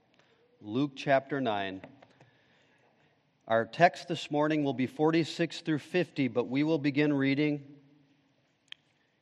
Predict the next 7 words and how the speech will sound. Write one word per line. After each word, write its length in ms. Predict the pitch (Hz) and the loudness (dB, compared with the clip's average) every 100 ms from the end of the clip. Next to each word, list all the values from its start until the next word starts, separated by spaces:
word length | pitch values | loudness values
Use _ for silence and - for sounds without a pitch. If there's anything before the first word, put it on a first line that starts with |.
| _ - | _ -14
in 120 | 104 | -4
verse 300 | 123 135 - | -2 -2 -2
thirty-eight 840 | 151 151 147 143 113 110 - - | -2 2 2 4 2 0 -8 -20
to 120 | - 123 | -8 -4
review 560 | 117 107 127 131 123 - - - | -4 -2 -2 -2 -4 -12 -20 -14
the 80 | 107 | -14
context. 1000 | - - 131 135 127 107 92 90 - - | -10 -2 0 0 -4 -2 -2 -4 -18 -20